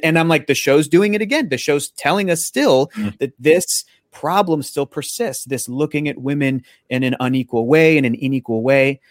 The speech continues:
Speaker 1: And I think it's very interesting. So, like, if WandaVision does this and sets up Wanda to be the big bad, of the next couple movies or whatever, if it sets up to where Doctor Strange has to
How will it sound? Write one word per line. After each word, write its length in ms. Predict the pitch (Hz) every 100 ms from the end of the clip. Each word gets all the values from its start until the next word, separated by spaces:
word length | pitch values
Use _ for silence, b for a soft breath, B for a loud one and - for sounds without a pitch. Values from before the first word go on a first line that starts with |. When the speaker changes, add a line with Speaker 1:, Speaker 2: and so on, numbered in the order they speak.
| b b
Speaker 1:
And 80 | 131
I 60 |
think 140 | 127 127
it's 120 | -
very 160 | 123
interesting. 440 | 160 185 165 156 139
So, 140 | 151
like, 240 | 147 139 - _ -
if 100 | 127
WandaVision 640 | 135 202 240 226 190 185
does 200 | 151 123
this 260 | 110 85 -
and 100 | 123
sets 320 | - 165 165
up 160 | 180 -
Wanda 360 | 139 139 135
to 180 | 127 120
be 300 | 104 135 160
the 240 | 117 123 123
big 340 | 120 139 131
bad, 460 | 110 104 87 - _ _ _
of 120 | - 107
the 80 | 120
next 260 | 131 -
couple 280 | - 135 143
movies 440 | 120 127 120 107 101
or 40 |
whatever, 360 | 92 82 - -
if 140 | 120
it 120 | 135
sets 300 | - 165 160
up 140 | 165 165
to 100 | 139
where 140 | 131
Doctor 340 | 113 127 - 127
Strange 560 | - 131 127 131 117
has 180 | 120 113
to 180 | - 113